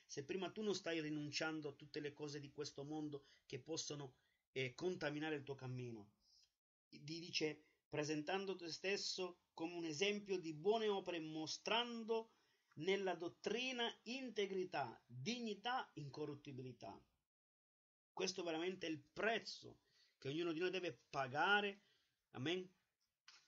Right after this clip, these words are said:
ma che porta veramente a un buon frutto, è veramente essere prudenti in ogni cosa che noi facciamo. E parla, fratelli,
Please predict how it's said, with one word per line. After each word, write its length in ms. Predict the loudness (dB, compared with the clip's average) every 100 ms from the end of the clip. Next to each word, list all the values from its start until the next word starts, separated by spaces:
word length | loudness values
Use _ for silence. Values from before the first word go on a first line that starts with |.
| _ _ _ -6
ma 380 | 2 2 2 -4
che 160 | -4 -4
porta 420 | 2 4 4 0
veramente 460 | 2 2 0 0 -2
a 20 |
un 80 | -2
buon 180 | -6
frutto, 500 | -4 0 -2 -2 -8 0
è 180 | 0
veramente 600 | 2 2 2 0 -2 -2
essere 420 | 0 0 0 -2 -4
prudenti 880 | -4 -4 -2 2 2 0 -4 -10 -8
in 200 | -8 -4
ogni 260 | -4 -4 -4
cosa 400 | -4 -2 -4 -8 -14 -18 -16
che 120 | -4 -2
noi 140 | -2
facciamo. 580 | -2 -2 -2 -2 -6 -2
E 100 | -2
parla, 440 | 4 6 6 4
fratelli, 600 | -4 -4 0 0 -2 -8